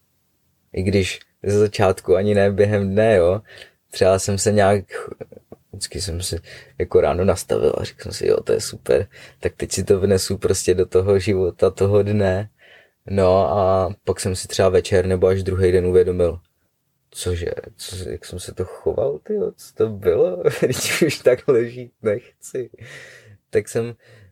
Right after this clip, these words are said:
takhle jako, to trvalo třeba pár týdnů, kdy jsem si to uvědomal až třeba večer, když jsem se zas trošku uvnitřnil, nebo až druhý den při východu slunce,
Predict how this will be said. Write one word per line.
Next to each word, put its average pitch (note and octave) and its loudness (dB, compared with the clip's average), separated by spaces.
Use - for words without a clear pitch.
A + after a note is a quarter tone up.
takhle A2+ 4
jako, A#2 0
to G2+ -4
trvalo G2 2
třeba G#2 0
pár G2 -2
týdnů, F#2 0
kdy F#2 -4
jsem F2+ -6
si - -8
to G2 2
uvědomal F#2 2
až G2 -6
třeba F#2+ 0
večer, G2+ 2
když F#2+ -6
jsem F#2 -4
se F#2 -2
zas F#2+ -2
trošku - -6
uvnitřnil, F#2+ 0
nebo F2+ 2
až F2+ 0
druhý G2+ 4
den F#2 2
při - -4
východu F#2+ 0
slunce, F#2 -2